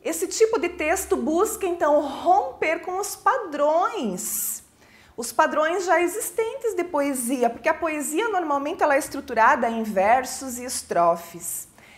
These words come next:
Então, essa é uma construção diferente, né? Uma forma diferente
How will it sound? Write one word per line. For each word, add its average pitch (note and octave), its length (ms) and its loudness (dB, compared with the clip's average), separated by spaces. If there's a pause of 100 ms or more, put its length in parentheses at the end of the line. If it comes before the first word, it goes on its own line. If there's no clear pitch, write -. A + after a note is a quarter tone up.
(200)
Então, B3+ 340 -2
essa D4 440 0
é C4 100 2
uma E4+ 160 2
construção D4+ 800 -2 (420)
diferente, A#3 920 -4
né? G3 140 -2
Uma A#3 160 -2
forma C#4+ 420 0
diferente C4+ 960 -6